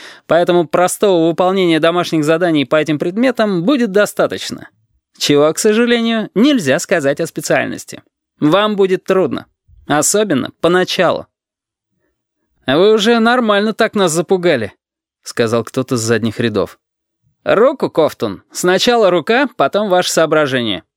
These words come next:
На будущее. За нарушение дисциплины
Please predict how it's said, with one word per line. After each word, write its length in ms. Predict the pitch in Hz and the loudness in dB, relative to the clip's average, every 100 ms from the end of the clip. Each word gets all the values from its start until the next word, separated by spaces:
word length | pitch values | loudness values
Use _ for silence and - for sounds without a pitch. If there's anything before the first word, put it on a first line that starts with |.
| _ _ - | _ _ -2
На 160 | 160 | 0
будущее. 540 | 185 185 120 - - - _ _ - | 2 0 -2 -6 -8 -10 _ _ -6
За 140 | 117 | 0
нарушение 500 | 175 196 196 214 196 | 2 2 2 0 0
дисциплины 720 | 175 175 190 185 226 214 - | -2 -2 -2 0 0 0 -2